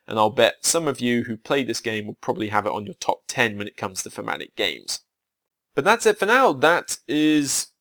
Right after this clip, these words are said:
it for this one, episode twenty. I hope the sound quality has been a lot better with this podcast. I'm using the mixer and a lapel microphone, and I've had coaching from an expert on the subject, so hopefully these podcasts and my YouTube videos are gonna improve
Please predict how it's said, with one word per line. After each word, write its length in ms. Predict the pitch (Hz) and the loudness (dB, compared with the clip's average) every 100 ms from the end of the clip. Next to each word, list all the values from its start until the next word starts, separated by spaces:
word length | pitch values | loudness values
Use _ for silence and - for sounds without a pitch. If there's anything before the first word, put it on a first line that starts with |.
| - | 0
it 220 | 160 - | 0 2
for 100 | - | 2
this 260 | 151 180 - | 2 2 2
one, 220 | 190 202 | 2 2
episode 420 | - - 165 151 | 0 0 0 0
twenty. 460 | - 160 180 240 - | 0 -2 -2 -8 -2
I 200 | 127 120 | -2 0
hope 220 | 160 214 | -2 -4
the 60 | - | -2
sound 360 | - 196 165 | 0 0 -2
quality 480 | - 147 143 156 170 | -2 0 0 -4 -6
has 180 | 135 127 | -8 -6
been 160 | 135 | -2
a 40 | 120 | 0
lot 280 | 147 - - | 0 0 0
better 460 | 165 - 113 107 - | 0 2 2 2 -2
with 160 | 113 | -8
this 140 | 110 - | -8 -4
podcast. 640 | 107 104 - 127 170 - | -4 -2 -2 -2 -2 -4
I'm 180 | 120 117 | -4 -2
using 260 | 131 156 156 | -4 -4 -4
the 60 | |
mixer 400 | 139 - - 170 | -4 -4 -2 0
and 100 | 160 | 2
a 80 | 131 | 2
lapel 420 | 123 117 - 127 | 2 0 2 0
microphone, 560 | 127 127 127 - 151 180 | 2 0 0 0 0 0
and 160 | - 113 | -4 -6
I've 160 | 110 - | -6 -6
had 260 | 156 160 - - _ | -2 -2 -4 -18 _
coaching 520 | - 180 - 151 156 156 | -2 0 0 -4 -6 -6
from 340 | - 135 127 - | 0 0 0 -4
an 140 | 123 | -2
expert 480 | 143 - - 143 - | -4 -6 0 2 2
on 100 | 135 | -2
the 60 | |
subject, 500 | 123 147 135 147 - _ _ _ _ - | -2 -4 -2 -2 -2 _ _ _ _ -4
so 200 | - 139 | 2 4
hopefully 400 | 185 - 180 170 | 2 0 -2 -2
these 180 | 156 - | -4 -4
podcasts 540 | 175 - 165 175 - | -6 -4 -4 -4 -4
and 160 | 135 131 | -4 -2
my 120 | 123 | -4
YouTube 360 | 175 180 151 | -4 -4 -4
videos 360 | 139 135 139 135 | -2 0 0 -2
are 40 | |
gonna 180 | 127 123 | -6 -6
improve 500 | 127 123 165 175 175 | -6 -4 0 0 -2